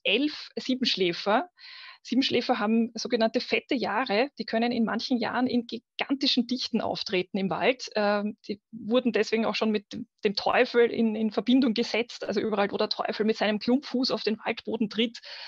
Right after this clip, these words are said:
da ward ein Siebenschläfer aus dem Lehm geboren. Ähm,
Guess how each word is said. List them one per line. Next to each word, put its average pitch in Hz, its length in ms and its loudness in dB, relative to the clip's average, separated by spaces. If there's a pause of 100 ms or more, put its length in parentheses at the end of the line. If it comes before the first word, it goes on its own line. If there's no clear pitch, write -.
(140)
da 208 120 2
ward 175 280 -4
ein 233 120 6
Siebenschläfer 240 680 0
aus 208 140 -2
dem 208 140 2
Lehm 196 280 4
geboren. 214 500 2 (640)
Ähm, 214 340 2